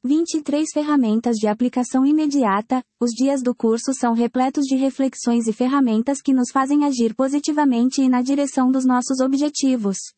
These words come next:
Vinte e quatro, metas para os próximos anos,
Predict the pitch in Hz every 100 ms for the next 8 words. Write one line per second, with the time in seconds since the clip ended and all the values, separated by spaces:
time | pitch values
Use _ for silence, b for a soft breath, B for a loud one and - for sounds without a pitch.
0 | _ _ _ _ _ _ 247 311 330 330
1 | - 269 - 294 226 196 277 269 247 220
2 | 214 262 277 - 320 277 226 208 240